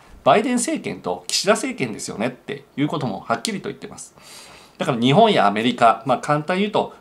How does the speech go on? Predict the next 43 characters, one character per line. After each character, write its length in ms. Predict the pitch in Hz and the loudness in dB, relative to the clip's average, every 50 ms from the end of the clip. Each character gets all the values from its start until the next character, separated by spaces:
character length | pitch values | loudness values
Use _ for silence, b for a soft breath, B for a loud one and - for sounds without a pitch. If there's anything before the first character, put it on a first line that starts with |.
| B - | B 0
グ 100 | 127 123 | 2 4
ロ 180 | 139 170 180 | 4 4 4
ー 20 | 175 | 6
バ 220 | 180 175 156 - 139 | 6 6 6 4 0
リ 120 | 151 185 | -4 -4
ス 80 | 185 - | -2 -2
ト 100 | - 120 | -2 -2
の、 160 | 101 85 - b b b b | -2 -4 -10 b b b b
え 560 | 120 110 110 107 104 98 98 95 92 92 92 | -4 -2 0 0 0 0 0 0 -2 -2 -4
ー、 60 | 92 - | -6 -4
思 200 | - 120 131 147 | -2 2 4 6
惑、 460 | 151 151 151 151 - 139 135 131 - - - _ _ - | 6 6 4 2 0 0 0 0 -2 -6 -20 _ _ -2
ま 100 | 143 113 | 0 0
あ、 60 | 202 | 0
力 360 | - - - - 160 143 110 | -2 -4 0 2 2 2 2
が 100 | 92 - | 0 -2
働 380 | - - - - 139 151 139 127 | -4 -2 0 2 4 4 2 2
い 40 | - | 0
て 80 | - | -4
い 40 | 92 | -6
る 100 | - - | -6 -8
と 100 | - 98 | -10 -10
こ 60 | - - | -8 -10
ろ 80 | 85 | -10
で 80 | - - | -10 -12
す 80 | - | -12
よ 80 | - - | -6 -2
ね。 220 | 120 156 170 165 B B B B B | 0 0 0 0 B B B B B
え 120 | 107 110 113 | -4 -4 -2
ー、 20 | |
そ 180 | - - 156 156 | 0 -2 0 0
こ 160 | - 202 196 | 2 2 2
が、 280 | 240 262 233 143 - - _ - | 2 2 0 0 -4 -10 _ -6
え 100 | 120 120 | -4 -4
ー、 40 | 120 | -2
こ 140 | - - | 0 0
れ 100 | 120 131 | 2 2
を 200 | 156 185 151 82 85 | 2 2 0 -2 -2
何 260 | 101 139 185 202 190 | 0 0 0 0 0
と 120 | - 170 | -4 -4
か 120 | - 156 143 | -4 -4 -4
し 100 | - - | -4 -4
て、 300 | - 185 147 - - - | -6 -6 -6 -6 -8 -12